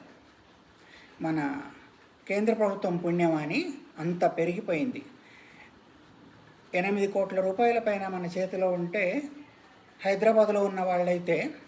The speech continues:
ఏకంగా కొండాపూర్లోనో జూబ్లీ హిల్స్లోనో పెద్ద విల్లా కట్టుకోవచ్చు. ఇంకా డబ్బులు కూడా మిగులుతాయి మనకు.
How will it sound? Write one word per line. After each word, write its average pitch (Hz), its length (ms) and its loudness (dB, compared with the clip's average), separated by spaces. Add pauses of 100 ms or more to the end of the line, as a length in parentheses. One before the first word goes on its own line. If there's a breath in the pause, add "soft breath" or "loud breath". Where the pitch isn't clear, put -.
(1080)
ఏకంగా 180 600 -2 (500 loud breath)
కొండాపూర్లోనో 196 920 0
జూబ్లీ 196 440 0
హిల్స్లోనో 202 440 -4
పెద్ద - 460 -6
విల్లా 196 340 4
కట్టుకోవచ్చు. 151 760 -6 (640 loud breath)
ఇంకా 208 220 4
డబ్బులు 180 280 4
కూడా 220 160 6
మిగులుతాయి 170 480 0
మనకు. 135 340 -2